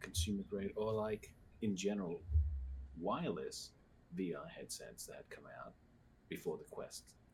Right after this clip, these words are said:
So it, of course, has that. But to me, it has some cons, um, that I won't get into that I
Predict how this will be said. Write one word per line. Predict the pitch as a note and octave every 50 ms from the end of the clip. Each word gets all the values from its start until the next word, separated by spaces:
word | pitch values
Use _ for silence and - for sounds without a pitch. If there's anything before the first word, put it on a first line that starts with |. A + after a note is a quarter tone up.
| - -
So | - - - C#2 B1 B1 B1+ - - - - - - - - - -
it, | - E2+ -
of | - -
course, | - G2 F#2 -
has | - E2 D2 -
that. | - G#2+ F#2 F2 E2 - - - - -
But | G#2 G2+ F#2 - - - - - - - -
to | - - A2+
me, | A2+ B2+ C3 C3 C3 C3+ C#3
it | - B2 A#2+
has | - C3+ B2+ A#2+ -
some | - G#2+ G#2
cons, | - - G#2 F#2+ F#2+ F#2+ F#2+ G2 - - - - - - - - - - - - - - - - - - -
um, | F2+ E2+ D#2+ D#2+ D#2+ E2 - -
that | - E2+
I | D#2
won't | D2 E2 F#2+ G2 F2 E2+
get | E2 - -
into | - - - - - - - - - - -
that | - - - - - -
I | -